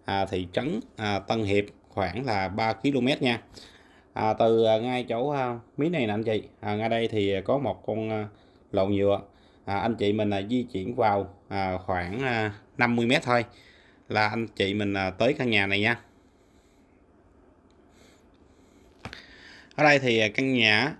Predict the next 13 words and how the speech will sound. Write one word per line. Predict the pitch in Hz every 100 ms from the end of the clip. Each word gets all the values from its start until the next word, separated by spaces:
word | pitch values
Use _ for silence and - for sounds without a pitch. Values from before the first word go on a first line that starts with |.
| _
à, | 113 104
có | 101 147
diện | 113 98
tích, | 170 196 - -
à, | 107 107
ngang | 107 123 123 117 - - -
là | 107 104 98 95
mười | 98 101
mét | 101 139 - - _
và | 110 104
có | - 131 -
chiều | 104
dài | 101 104 101